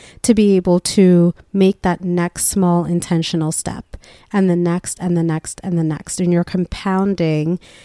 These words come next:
the changes you're making in your health. You're making that one percent shift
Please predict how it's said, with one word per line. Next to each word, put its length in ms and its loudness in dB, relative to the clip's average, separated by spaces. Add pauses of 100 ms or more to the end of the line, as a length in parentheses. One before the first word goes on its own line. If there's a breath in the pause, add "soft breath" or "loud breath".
(180 loud breath)
the 100 2
changes 480 0
you're 120 2
making 360 0
in 80 2
your 140 -2
health. 480 -8
You're 100 2
making 360 0
that 160 -2
one 340 -2
percent 420 -2
shift 500 -6